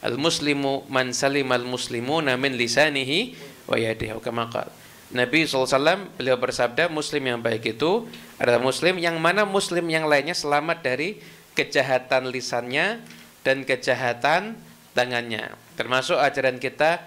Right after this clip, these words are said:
hifdzul lisan minadz dzam wa hifdzul yad minad dam. Kami, eh, menjaga lisan jangan sampai ada celaan dan menjaga tangan jangan sampai menumpahkan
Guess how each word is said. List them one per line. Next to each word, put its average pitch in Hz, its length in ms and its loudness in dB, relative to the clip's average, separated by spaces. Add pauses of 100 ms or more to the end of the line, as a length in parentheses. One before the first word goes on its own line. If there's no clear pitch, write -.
(340)
hifdzul 127 440 -4
lisan 131 440 0
minadz 123 400 -2
dzam 165 240 0
wa 123 160 -4
hifdzul 127 560 -4
yad 156 320 0
minad 123 400 -4
dam. 110 160 -4 (1080)
Kami, 160 400 -2
eh, 127 400 2
menjaga 127 520 2
lisan 139 360 0
jangan 117 240 -4
sampai 135 320 0
ada 120 240 2
celaan 123 560 2 (320)
dan - 160 -10
menjaga 120 680 2 (120)
tangan 135 320 -2
jangan 117 200 -4
sampai 120 440 -2
menumpahkan 127 880 0